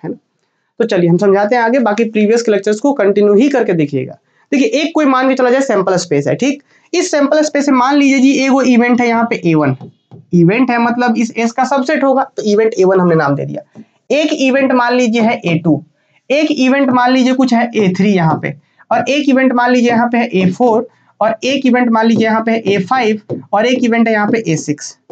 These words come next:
और भी बहुत हो सकते हैं। Event है ये sir, इट-, event मतलब समझ रहे हैं ना? तो ये sample space है, ये एक event है।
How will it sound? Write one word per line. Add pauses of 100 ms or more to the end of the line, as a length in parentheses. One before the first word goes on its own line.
और
भी
बहुत
हो
सकते
हैं।
Event
है
ये
sir,
इट-,
event
मतलब
समझ
रहे
हैं
ना? (1160)
तो
ये
sample
space
है,
ये
एक
event
है।